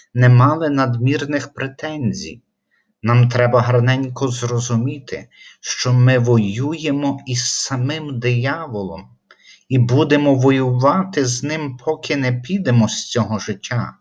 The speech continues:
Поки людина жива, в неї багато роботи,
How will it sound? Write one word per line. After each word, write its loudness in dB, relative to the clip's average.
Поки 4
людина 2
жива, 0
в 2
неї 4
багато 0
роботи, -6